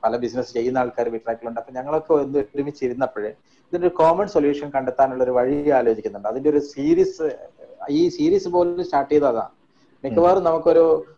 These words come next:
പതിനഞ്ച് ദിവസത്തിനുള്ളിൽ അങ്ങനെ ഒരു അനൗൺസ്മെന്റ് വിചാരിക്കുക, നമുക്ക് അത്തരം പ്രൊ-, പ്രൊഡക്റ്റുകൾ, അതായത് ഒറ്റയ്ക്ക് ചെയ്യാൻ പറ്റാത്ത ആൾക്കാരുണ്ടാവും. ഇത് ഞാൻ നേരത്തെ പറഞ്ഞ ഇത്രയും കാര്യങ്ങൾ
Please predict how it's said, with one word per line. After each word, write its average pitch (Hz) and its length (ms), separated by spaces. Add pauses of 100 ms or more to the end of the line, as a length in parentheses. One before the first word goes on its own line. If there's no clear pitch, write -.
(140)
പതിനഞ്ച് 147 340
ദിവസത്തിനുള്ളിൽ 143 680
അങ്ങനെ 135 220
ഒരു 147 60
അനൗൺസ്മെന്റ് 135 540
വിചാരിക്കുക, 123 520
നമുക്ക് 113 280
അത്തരം 117 500
പ്രൊ-, 120 300
പ്രൊഡക്റ്റുകൾ, 123 640
അതായത് 120 180
ഒറ്റയ്ക്ക് 147 340
ചെയ്യാൻ 135 280
പറ്റാത്ത 131 320
ആൾക്കാരുണ്ടാവും. 123 800
ഇത് 127 120
ഞാൻ 151 340
നേരത്തെ 156 420
പറഞ്ഞ 165 240
ഇത്രയും 170 440
കാര്യങ്ങൾ 151 480